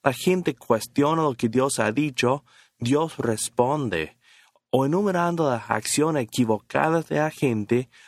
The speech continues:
o hablando de lo que Dios ha hecho o hará en el futuro. En un momento cuando la gente no tenía celo por la cosa de Dios,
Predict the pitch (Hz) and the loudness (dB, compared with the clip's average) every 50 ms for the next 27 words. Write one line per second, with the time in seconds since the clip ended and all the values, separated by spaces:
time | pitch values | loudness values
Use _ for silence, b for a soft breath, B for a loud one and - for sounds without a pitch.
0 | b b b - 139 127 120 120 131 151 165 165 160 147 139 139 143 147 b b | b b b 0 2 2 0 0 0 0 0 0 0 0 0 0 0 -2 b b
1 | b b - 143 139 131 139 139 135 120 - 151 139 123 120 139 139 156 175 - | b b 0 2 2 2 2 0 0 0 0 0 0 2 2 2 2 2 0 0
2 | - 160 143 131 135 147 165 170 - - - 95 82 - - - _ _ _ _ | -2 -2 -2 0 0 -2 -2 -2 -4 -4 -2 0 0 -2 -2 -8 _ _ _ _
3 | _ - 139 143 143 139 147 160 180 151 107 - _ _ - - 123 120 113 - | _ 0 0 2 0 0 0 0 -2 -2 -6 -10 _ _ -2 0 0 0 2 2
4 | 139 135 120 - 147 143 135 104 80 76 - _ _ _ _ _ B B B B | 0 0 2 0 0 0 0 -2 -4 -6 -12 _ _ _ _ _ B B B B
5 | B B B 151 156 147 147 139 131 131 135 147 165 170 160 - 160 151 - - | B B B 0 0 2 2 0 0 0 2 0 0 0 0 -2 -4 -4 -2 0
6 | 143 139 131 127 117 113 107 - - 147 156 156 151 - 139 139 139 156 156 - | 0 0 2 2 0 0 -2 -2 0 0 0 0 0 0 0 2 2 0 0 0
7 | - 143 143 147 147 139 120 - - - - 147 147 151 139 131 120 110 - - | -2 0 0 2 0 0 0 -2 -2 0 0 0 0 0 0 0 0 0 0 0
8 | 110 110 110 110 - - 139 147 147 - 160 156 160 151 151 143 127 117 117 127 | 0 0 -2 -4 -2 0 0 0 0 0 -2 -2 0 0 0 2 2 2 0 -2
9 | - - B | -6 -10 B